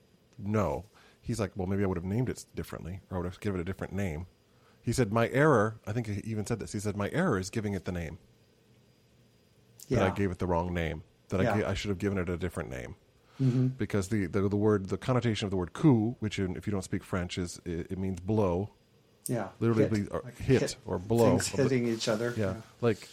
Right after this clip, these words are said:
Speaker 1: like coup, coup de poing or coup de, coup de main, like a, a slap of your hand is what that, you know.
Speaker 2: Mm-hmm.
Speaker 1: Coup de, uh, coup de théâtre, we say, right?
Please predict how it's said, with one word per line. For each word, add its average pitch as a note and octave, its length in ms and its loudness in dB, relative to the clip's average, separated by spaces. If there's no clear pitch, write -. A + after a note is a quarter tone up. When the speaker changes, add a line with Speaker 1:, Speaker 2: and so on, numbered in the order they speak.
Speaker 1:
like A2 180 -2
coup, E3 220 4
coup - 240 2
de C#3 80 8
poing C3+ 460 6
or G#2+ 120 0
coup C#3+ 160 -2
de, B2 140 4
coup - 180 0
de C3 80 6
main, A#2+ 340 4
like G2+ 160 0
a, F2+ 80 0
a G2+ 120 -2
slap A2+ 440 2
of F#2+ 80 -6
your F#2 100 0
hand F2+ 400 -2
is F#2+ 120 -12
what F#2+ 120 -4
that, F#2 160 0
you - 140 0
know. - 0 -
Speaker 2:
Mm-hmm. - 560 -6
Speaker 1:
Coup D3+ 200 4
de, A#2+ 260 6
uh, G#2 180 -4
coup D#3+ 140 4
de D3+ 60 6
théâtre, B2+ 640 6
we G#2+ 120 0
say, G2+ 260 2
right? G#2 260 2